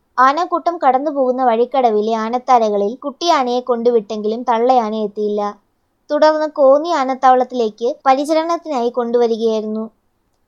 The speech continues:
ശീതീകരിച്ച പ്രത്യേക വാഹനത്തിൽ ഇന്നലെ പുലർച്ചെയാണ് കോന്നി ആനത്താവളത്തിലെത്തിച്ചത്. മുത്തങ്ങ ആന വളർത്തൽ കേന്ദ്രത്തിലെ പാപ്പാന്മാരായ സജീഷ്, വിജീഷ് എന്നിവരും ആനയ്ക്കൊപ്പം എത്തിയിട്ടുണ്ട്. ലാക്ടോജൻ അടങ്ങിയ ദ്രവരൂപത്തിലുള്ള ഭക്ഷണമാണ്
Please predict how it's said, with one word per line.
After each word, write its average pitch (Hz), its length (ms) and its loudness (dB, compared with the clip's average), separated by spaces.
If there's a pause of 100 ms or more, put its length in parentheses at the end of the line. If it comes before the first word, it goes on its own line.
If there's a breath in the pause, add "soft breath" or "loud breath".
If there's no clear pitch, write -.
ശീതീകരിച്ച 302 600 0
പ്രത്യേക 277 460 0
വാഹനത്തിൽ 226 600 0 (160)
ഇന്നലെ 277 320 0
പുലർച്ചെയാണ് 254 800 -2
കോന്നി 247 360 0
ആനത്താവളത്തിലെത്തിച്ചത്. 220 1200 -2 (580)
മുത്തങ്ങ 320 440 -4
ആന 262 260 2
വളർത്തൽ 262 440 2
കേന്ദ്രത്തിലെ 233 600 -2
പാപ്പാന്മാരായ 247 840 0 (200)
സജീഷ്, 285 560 0
വിജീഷ് 254 400 -6
എന്നിവരും 220 480 -2 (120)
ആനയ്ക്കൊപ്പം 240 600 -2
എത്തിയിട്ടുണ്ട്. 214 640 -4 (600)
ലാക്ടോജൻ 277 640 0
അടങ്ങിയ 226 400 -4
ദ്രവരൂപത്തിലുള്ള 254 880 2
ഭക്ഷണമാണ് 233 720 -6